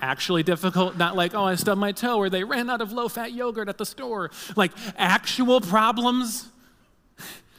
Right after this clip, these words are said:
Like, we don't tend to run to freedom.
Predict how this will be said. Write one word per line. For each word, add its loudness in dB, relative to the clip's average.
Like, -2
we 2
don't -2
tend 0
to -2
run 2
to -2
freedom. 2